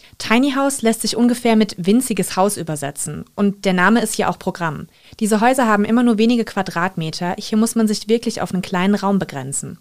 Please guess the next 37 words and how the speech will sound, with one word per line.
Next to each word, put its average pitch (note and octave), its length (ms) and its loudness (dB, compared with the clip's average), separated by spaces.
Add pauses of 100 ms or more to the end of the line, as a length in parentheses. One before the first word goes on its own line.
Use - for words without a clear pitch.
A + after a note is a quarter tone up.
(420)
Auch B3+ 160 0
in B3+ 80 4
Südhessen A#3+ 420 0
gibt F#3+ 160 -2
es F3+ 100 -6
mittlerweile F#3 480 0
einige G#3 360 2
Häuser G3+ 260 0
dieser D#3 280 -4
Art, E3 180 -2
zum - 200 -4
Beispiel F3 280 -2
in E3 60 -2
Rüsselsheim A3+ 580 -2
oder G3 240 -2
in F#3+ 80 0
Schafheim F3 480 -2
im F#3 80 -2
Landkreis E3+ 420 -4
Darmstadt-Dieburg. F3 800 -6 (600)
Der F#3 100 2
Investor A#3+ 400 2
Sascha F#3+ 240 0
Reitzel G3+ 400 -2
aus E3 180 -4
Großzimmern A#3 580 -2
plant F#3 240 -2
sogar G3+ 220 -4
eine F#3+ 160 0
ganze F#3 260 -4
Tiny B3 340 0
House D#3+ 260 -4
Siedlung F#3 320 -4
bei F3+ 100 -4
Brombachtal D#3+ 640 -4
im G#3 100 2
Odenwald. D#3 640 -2